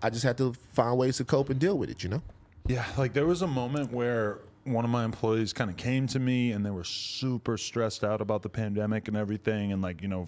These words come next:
Speaker 2: from a very practical reason, 'cause it really looked like maybe we're not doing any interviews for six months or a year or whatever. Like, what, uh, like,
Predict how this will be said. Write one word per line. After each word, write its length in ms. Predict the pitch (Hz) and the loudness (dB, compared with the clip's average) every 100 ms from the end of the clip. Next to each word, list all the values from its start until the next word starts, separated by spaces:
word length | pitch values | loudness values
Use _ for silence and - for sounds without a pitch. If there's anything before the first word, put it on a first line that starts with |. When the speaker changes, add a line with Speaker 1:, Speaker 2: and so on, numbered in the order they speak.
| - | -2
Speaker 2:
from 160 | 123 | 0
a 120 | 107 90 69 - - | 0 -2 -8 -14 -6
very 340 | 90 101 90 82 - | -2 0 -2 -6 -8
practical 460 | - 98 104 98 95 | -2 0 -2 -2 0
reason, 300 | 98 139 107 | 2 0 -2
'cause 140 | 90 | -2
it 80 | 95 | -2
really 360 | 92 101 104 104 | -2 0 2 2
looked 280 | 98 98 104 | 2 0 0
like 240 | 90 - - - - _ _ 82 | -2 -4 -14 -20 -20 _ _ -6
maybe 320 | 87 92 101 | -2 0 2
we're 160 | 104 107 | 2 2
not 240 | 104 104 | 2 0
doing 200 | 95 101 | 0 0
any 240 | 101 98 95 | 0 0 0
interviews 480 | 98 104 120 127 | 0 0 0 -2
for 160 | - 131 | -4 -4
six 300 | - 127 - | -2 -2 0
months 320 | 127 127 135 | 0 0 0
or 100 | 110 | 0
a 60 | 95 | 0
year 260 | 92 95 | -2 0
or 160 | 110 120 | 0 0
whatever. 400 | 101 98 95 127 | 0 -2 0 2
Like, 200 | 113 98 | 2 2
what, 240 | 110 107 | 0 -2
uh, 100 | 98 | -4
like, 180 | 98 92 | -4 -6